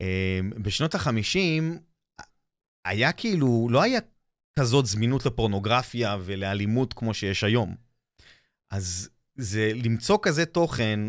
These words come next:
או לחשוב על כאלה דברים, זה היה משהו כאילו מאוד, מאוד קריטי. אז, אה, זה הדליק אצלה איזושהי נורה אדומה, אמ, אבל היא לא דיברה איתו על זה, אה, עד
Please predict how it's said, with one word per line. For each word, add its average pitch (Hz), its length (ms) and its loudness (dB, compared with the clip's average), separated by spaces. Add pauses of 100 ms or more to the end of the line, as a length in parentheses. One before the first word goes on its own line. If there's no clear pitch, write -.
(120)
או 107 60 -8
לחשוב 196 480 0
על 165 100 0
כאלה 107 300 0
דברים, 104 540 -4 (540)
זה 101 120 -2
היה 127 120 4
משהו 160 360 2
כאילו 110 800 0 (320)
מאוד, 127 600 4
מאוד 120 280 0
קריטי. 120 460 -4 (1300)
אז, 90 540 -4
אה, 90 580 -2 (360)
זה 143 160 6
הדליק 175 300 4
אצלה 170 200 2
איזושהי 151 340 2
נורה 117 300 4
אדומה, 117 380 2 (880)
אמ, 104 520 0
אבל 127 360 2
היא 123 360 -2
לא 143 220 6
דיברה 147 340 2
איתו 170 280 2
על 175 100 2
זה, 196 400 0 (500)
אה, 104 360 -2
עד 131 440 0